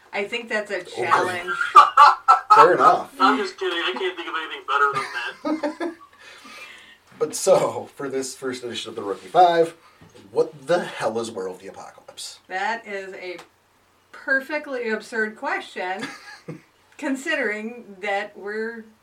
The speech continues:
Speaker 2: Yeah, we're six deep. We, we, what's this
Speaker 1: Yeah.
Speaker 2: thing we're doing?
Speaker 1: And, and listeners have listened, so
Speaker 2: What can I say? We recorded the first five in one session.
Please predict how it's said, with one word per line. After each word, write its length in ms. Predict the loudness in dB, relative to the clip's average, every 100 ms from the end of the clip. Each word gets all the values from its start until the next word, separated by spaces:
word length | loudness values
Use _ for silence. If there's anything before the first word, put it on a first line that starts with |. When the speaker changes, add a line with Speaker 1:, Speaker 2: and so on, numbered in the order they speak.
| _ -6
Speaker 2:
Yeah, 80 |
we're 140 | -4 -2
six 320 | 0 -2 -2
deep. 320 | -8 -8 -10
We, 120 | -6 -4
we, 220 | -2 -2
what's 180 | -2 0
this 120 | 0
Speaker 1:
Yeah. 60 |
Speaker 2:
thing 220 | 4 4 4
we're 120 | 0
doing? 440 | 0 -2 -6 -10 _ _
Speaker 1:
And, 220 | -8 -6 -4
and 340 | -6 -6 -12 _
listeners 500 | -8 -8 -6 -6 -6
have 160 | -8 -8
listened, 560 | -8 -8 -10 -12 -12 -18 _
so 500 | -10 -8 -8 -10 -12 -18 -20 -20 -20 -4
Speaker 2:
What 120 | 0
can 100 | 2 0
I 40 |
say? 200 | 0 0
We 120 | -2
recorded 400 | -4 -4 -4 -4
the 80 | -4
first 260 | -6 -8 -6
five 220 | -6 -6
in 100 | -8
one 160 | -10
session. 340 | -10 -12 -14